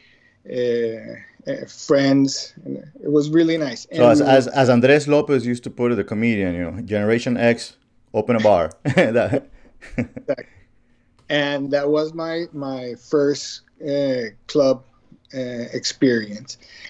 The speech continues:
Speaker 1: Then I had a, a few more in Colombia, and my first one in, in Miami was around two thousand and three with Macondo, um,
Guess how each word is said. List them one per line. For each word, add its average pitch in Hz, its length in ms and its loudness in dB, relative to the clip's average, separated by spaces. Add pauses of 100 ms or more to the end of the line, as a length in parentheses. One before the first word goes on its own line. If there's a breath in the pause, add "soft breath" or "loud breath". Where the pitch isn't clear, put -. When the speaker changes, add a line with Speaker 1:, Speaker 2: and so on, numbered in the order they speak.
(100)
Speaker 1:
Then 139 200 4
I 147 60 2
had 156 160 2
a, 151 200 2
a 147 160 -4
few 139 240 -8
more 147 260 -2
in 156 140 -6
Colombia, 156 640 -2 (120)
and 131 280 -6
my 127 160 -6
first 147 440 0
one 156 260 2
in, 123 640 -2 (420)
in 127 200 -4
Miami 147 560 -2
was 143 680 2
around 143 360 -2
two 175 160 -6
thousand 160 420 0
and 131 180 -6
three 170 480 2 (140)
with 123 320 -2
Macondo, 117 460 -4 (1000)
um, 104 800 -6